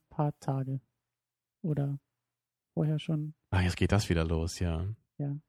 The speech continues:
Speaker 2: <laughs>
Speaker 1: Machen wir auch lieber zu, es ist schon wieder spät geworden. Es war eine schöne
Speaker 2: Ja, und,
Speaker 1: Diskussion.
Speaker 2: und wir fangen wieder an mit unseren Zeitreise-Problemen hier.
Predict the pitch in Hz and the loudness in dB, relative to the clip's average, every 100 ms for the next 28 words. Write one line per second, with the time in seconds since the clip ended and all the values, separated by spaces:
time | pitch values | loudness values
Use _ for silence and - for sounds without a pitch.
0 | _ _ - - - - - - _ _ | _ _ -4 0 0 -4 -14 -20 _ _
1 | _ _ _ - _ - 180 196 185 180 | _ _ _ -20 _ 6 6 8 8 8
2 | 165 170 170 - 240 190 165 - 170 170 | 8 8 6 6 8 6 2 4 8 6
3 | - 196 - 160 160 185 202 214 - - | 8 6 6 4 6 6 4 -2 -4 -20
4 | - 165 165 185 180 196 269 254 240 - | -4 0 4 4 4 6 8 8 6 0
5 | 196 202 220 214 113 107 104 92 104 98 | 6 8 10 12 10 10 10 10 8 8
6 | 98 98 92 95 - 104 - 90 90 87 | 8 8 8 6 6 4 6 6 6 6
7 | 87 82 85 - 87 87 87 92 92 131 | 4 2 2 0 2 0 0 -2 -2 -4